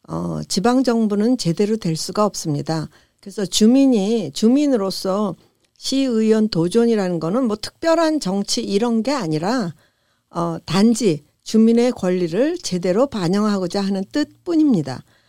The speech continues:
어떤 정치가가 이런 말을 했다고 해요. 정치는, 어, 우리가 매일 숨 쉬는, 쉬는 숨, 어, 숨과 같고, 어, 먹는 밥과 같고, 음식과 같고, 또한 걸어가는 길과 같다고 합니다.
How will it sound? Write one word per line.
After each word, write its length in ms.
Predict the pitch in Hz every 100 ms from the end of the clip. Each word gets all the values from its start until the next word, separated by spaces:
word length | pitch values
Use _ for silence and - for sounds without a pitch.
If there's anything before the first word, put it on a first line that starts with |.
| _ -
어떤 420 | 190 208 285 302
정치가가 600 | 254 214 - 220 208 262
이런 280 | 220 190 247
말을 300 | 240 208 190
했다고 460 | 185 - 165 170
해요. 460 | 156 160 185 233 147 - _ _ _ _ -
정치는, 760 | 185 214 220 233 254 302 330 - _ _ _ _ 170
어, 100 | 165
우리가 360 | 175 208 220
매일 640 | 196 185 190 240 311 330 -
숨 400 | - - 262 254
쉬는, 440 | 262 - 220 208 330 -
쉬는 560 | - 294 285 285 370 - _ _ _
숨, 420 | - 269 247 208 - -
어, 180 | 170 175
숨과 480 | - 269 262 247 220
같고, 640 | 156 - 180 160 196 320 - _ _ _ _
어, 220 | 156 156
먹는 600 | 160 170 214 240 262 277
밥과 460 | - 139 - - 208
같고, 360 | 190 151 190
음식과 500 | 196 220 262 - 247
같고, 640 | 220 160 - 170 156 214 330 _ _ _
또한 320 | - 190 214 226
걸어가는 600 | 180 175 185 180 185 247
길과 480 | - 196 214 254
같다고 440 | 240 180 - 170 185
합니다. 520 | 226 240 165 151